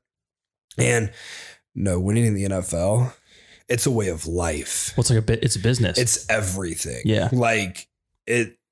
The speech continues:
Speaker 1: I can't state on this podcast, I can't state to you in words what the winning means. Like, you would have to go down into the locker room
Speaker 2: Mm-hmm.
Speaker 1: and you would have to be in this position. I, I, I have fucking chills thinking about this shit.
Speaker 2: Yeah.
Speaker 1: Be, like, like, you don't understand.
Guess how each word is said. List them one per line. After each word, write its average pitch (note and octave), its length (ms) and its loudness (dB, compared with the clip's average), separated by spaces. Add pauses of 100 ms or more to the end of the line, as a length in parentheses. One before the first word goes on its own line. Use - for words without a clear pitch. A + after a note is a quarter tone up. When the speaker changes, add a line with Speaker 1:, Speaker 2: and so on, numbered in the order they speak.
(340)
Speaker 1:
I B2+ 180 2
can't C#3+ 320 2
state A#2+ 340 2
on A2+ 160 0
this A2 180 0
podcast, A#2+ 760 0 (360)
I C3 140 2
can't D3+ 260 0
state A#2+ 300 0
to - 120 2
you C#3 160 0
in A2+ 340 -2
words A#2 580 0
what A2+ 480 -2
the A2+ 120 2
winning G#2+ 680 -2
means. G#2 320 -2
Like, G#2+ 240 0
you A#2+ 140 0
would D3 120 2
have B2+ 320 2
to C3 80 0
go A2+ 220 2
down A2 260 0
into G#2+ 240 -4
the G#2 120 -4
locker F#2+ 340 -6
room - 340 -12
Speaker 2:
Mm-hmm. A2 440 4
Speaker 1:
and A#2 120 0
you B2 120 2
would C#3 120 2
have B2 300 0
to A#2+ 100 0
be A2 240 2
in G#2+ 80 -2
this G#2 160 -2
position. F2+ 640 -2
I, A2+ 440 2
I, G#2+ 280 -2
I B2 40 4
have B2 100 2
fucking G#2 300 -2
chills A2 300 2
thinking A2 240 2
about F#2 280 -2
this D#2 140 -6
shit. - 160 0
Speaker 2:
Yeah. A#2 160 4
Speaker 1:
Be, A#2 120 2
like, A#2+ 260 2
like, A#2+ 220 2
you A#2 80 2
don't A#2+ 160 0
understand. A2 680 0